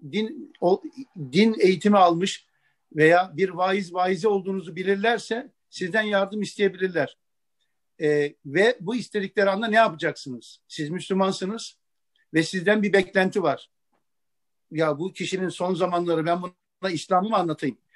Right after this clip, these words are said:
Ya da ben buna başka bir dinden bahsedeyim mi? Hayır. O yüzden toparlayıp şununla bitireyim ve diğer, e, ben anlatacağım konuya varsa soru ve sizin ifadeniz ona geçelim. Seelsorge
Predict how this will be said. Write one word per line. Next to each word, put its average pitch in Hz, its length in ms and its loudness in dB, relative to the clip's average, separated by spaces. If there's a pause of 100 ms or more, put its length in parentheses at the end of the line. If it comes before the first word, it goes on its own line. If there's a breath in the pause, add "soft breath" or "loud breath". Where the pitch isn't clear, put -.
(180 soft breath)
Ya 175 160 2
da 185 120 4
ben 180 160 0
buna 190 160 -4
başka 180 280 -4
bir 175 100 -8
dinden 202 280 -6
bahsedeyim 156 400 -6
mi? 165 80 -8
Hayır. 196 380 0 (400)
O 226 120 2
yüzden 233 440 -2 (540)
toparlayıp 226 480 2
şununla 214 360 -4
bitireyim 208 520 -4
ve 240 200 0 (380)
diğer, 185 240 -2 (640)
e, 165 320 -6
ben 175 120 0
anlatacağım 175 580 0
konuya 214 460 0 (300)
varsa 185 360 2
soru 180 300 -2
ve 165 80 -4
sizin 170 280 -6
ifadeniz 170 440 0
ona 170 160 0
geçelim. 156 460 -2 (440)
Seelsorge 214 880 4